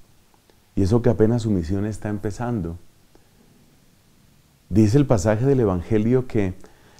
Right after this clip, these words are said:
lo llevaron hasta un barranco como con la intención de arrojarlo abajo,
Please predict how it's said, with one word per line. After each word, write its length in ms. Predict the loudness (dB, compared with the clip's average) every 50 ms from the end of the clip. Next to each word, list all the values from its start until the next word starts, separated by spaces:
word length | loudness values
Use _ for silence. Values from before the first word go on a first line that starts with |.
| _
lo 120 | 4 6 6
llevaron 480 | 8 8 6 6 6 4 4 2 2
hasta 280 | 0 0 -2 -4 -4 -2
un 180 | 0 0 0 0
barranco 720 | 0 0 -2 -2 0 0 -2 0 0 -2 -2 -2 -4 -10 -16 -20 -20 _ _ _ _ _ _ _ _ _ _
como 280 | 0 2 2 2 2
con 200 | 2 2 2 4
la 100 | 2 2
intención 720 | 2 0 0 0 0 0 0 -2 0 2 2 2 4 2 2
de 140 | 2 2 0
arrojarlo 580 | 2 0 -2 -2 0 2 2 2 2 2 2
abajo, 460 | 2 2 0 0 -2 -4 -8 -10 -10